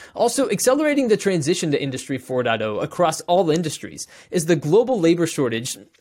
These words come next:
that puts a premium on automation, right? An increasing i-, worldwide scrutiny of and demanding for sustainable practices up and down the supply chain can now be achieved to the highest of standards with minimal effort by harnessing the power of data.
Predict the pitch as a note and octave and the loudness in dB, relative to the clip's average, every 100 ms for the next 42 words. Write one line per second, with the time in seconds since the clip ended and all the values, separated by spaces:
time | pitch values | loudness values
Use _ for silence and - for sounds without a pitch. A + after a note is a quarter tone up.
0 | - - F#3 F#3+ - C4 G#3 D3 F#3 G#3 | -16 -8 -4 -4 -2 -2 -2 -4 -2 0
1 | G3+ F#3+ F3+ D#3 C#3+ C3+ C#3 B2+ C3 C3 | 0 -2 -2 -4 -2 0 -2 -2 -6 -6
2 | G2+ E2+ A2 - - _ _ _ _ - | -14 -10 -8 -8 -18 _ _ _ _ -10
3 | - F#3 F3+ A3+ C#4 B3+ G3+ F#3 D3+ G#3 | -2 -2 0 -2 -2 -2 -4 -2 2 2
4 | E3 F3 D3+ - D#3 E3 D3+ C#3+ - _ | 4 0 0 -2 -2 0 -2 -4 -10 _
5 | E3 D#3 C#3+ - E3+ D3+ C#3+ E3 G3 F3 | 0 0 0 -4 -4 0 0 0 0 -2
6 | C#3+ - F3+ D#3+ A2 - C#3 F3 E3+ D3+ | -4 -2 0 2 0 -6 -4 -4 -2 -2
7 | - C#3+ - C#3+ C3 - F3 F3 D#3 C3 | 0 -4 -4 -10 -10 -6 -6 -2 -4 -2
8 | C3+ C#3 B2 - A2+ B2+ C3+ C3+ A2 G#2+ | -2 -2 -4 -10 -2 0 0 -2 -8 -10
9 | - - - - F#3+ A#3+ C4 A3+ - D#3 | -16 -20 -14 -2 2 2 2 -2 2 0
10 | C#3 D3 - E3 - E3+ G#3 G3+ E3 - | 0 -6 -4 -2 -2 -2 -2 -2 -8 -6
11 | B2+ A#2+ A#2 C3+ C#3 D#3 G3+ F#3+ F3 A#2 | -6 -4 -6 -6 -4 -2 -2 -2 -2 -4
12 | A2+ A#2 A#2 - _ D3 C#3 C#3+ - - | -6 -8 -10 -16 _ -2 -2 -6 -14 -4
13 | F#3 A3+ G#3+ A3+ G#3+ - A2 G#2+ A2 A2 | -2 -2 -2 -2 -2 -2 -2 -2 -2 -4
14 | A#2+ B2 G2 F#2 | -4 -4 -4 -10